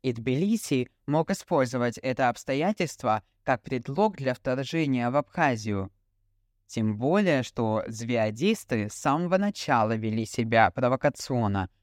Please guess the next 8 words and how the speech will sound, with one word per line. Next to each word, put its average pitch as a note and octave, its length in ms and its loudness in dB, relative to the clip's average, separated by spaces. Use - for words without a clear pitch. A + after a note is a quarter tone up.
устраивали A2 680 2
бесконечные G#2+ 720 0
митинги, C3 680 0
забастовки C3 840 -2
и D#3 100 -2
другие C3+ 680 0
акции A#2 600 2
неповиновения. A#2+ 1160 0